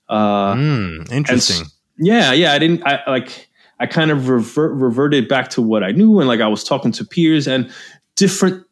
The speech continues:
Speaker 1: companies, different developers, depending on the types of games they make, right? So I had gone from making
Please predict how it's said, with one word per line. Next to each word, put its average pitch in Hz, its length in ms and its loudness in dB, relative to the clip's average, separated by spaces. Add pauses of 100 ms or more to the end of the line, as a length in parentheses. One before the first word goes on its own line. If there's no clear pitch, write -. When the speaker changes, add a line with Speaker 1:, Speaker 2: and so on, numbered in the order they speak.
Speaker 1:
companies, 160 600 -2
different 139 320 -2
developers, 135 640 0
depending 160 420 0
on 143 100 0
the 131 100 0
types - 280 -2
of 107 120 0
games 160 320 4
they 113 140 2
make, 98 280 0
right? 104 180 -4
So 113 120 -4
I 123 100 -2
had 143 180 -2
gone 123 200 0
from 113 160 -2
making 107 380 -2